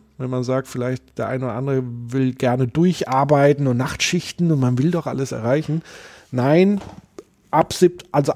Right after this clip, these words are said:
allerspätestens ab sechzehn Uhr werdet ihr merken, ihr seid kaputt gespielt. So hat's Nils ja auch beim letzten Mal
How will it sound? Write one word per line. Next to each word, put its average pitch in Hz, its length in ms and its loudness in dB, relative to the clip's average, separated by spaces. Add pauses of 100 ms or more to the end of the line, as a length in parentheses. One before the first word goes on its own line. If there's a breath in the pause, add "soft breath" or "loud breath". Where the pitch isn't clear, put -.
allerspätestens 139 1120 2
ab 127 180 -2
sechzehn 151 520 2
Uhr 151 360 0
werdet 139 300 4
ihr 131 80 -2
merken, 131 560 0
ihr 135 120 2
seid 123 220 0
kaputt - 420 -6
gespielt. 117 540 -2
So - 280 -8
hat's - 320 -8
Nils 123 280 -2
ja 120 120 -2
auch 113 80 -8 (400)
beim 120 140 -2
letzten 139 300 -4
Mal 117 280 2